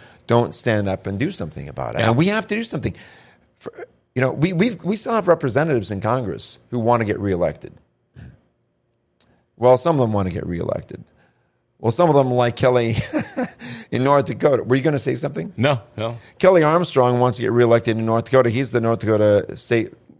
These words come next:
Speaker 1: you know,
Speaker 2: Yep.
Speaker 1: congressman. He's the representative. But he wants to now get elected to Burgum's job. He
Speaker 2: Yeah.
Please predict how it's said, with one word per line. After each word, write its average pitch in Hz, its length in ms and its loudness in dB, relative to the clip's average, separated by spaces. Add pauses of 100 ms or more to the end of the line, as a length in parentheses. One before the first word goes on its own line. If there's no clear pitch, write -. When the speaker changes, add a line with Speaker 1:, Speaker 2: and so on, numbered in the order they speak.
Speaker 1:
you 113 140 -6
know, 95 340 -2
Speaker 2:
Yep. - 320 -2
Speaker 1:
congressman. 123 600 0
He's 101 220 -6
the 98 440 0
representative. 104 800 0 (1040)
But 131 140 2
he 151 100 0
wants 170 280 4
to 147 40 -2
now 135 180 4
get 123 240 0 (300)
elected 127 400 2
to 127 80 2
Burgum's 139 420 2
job. 73 320 -4
He 110 120 -2
Speaker 2:
Yeah. 120 140 0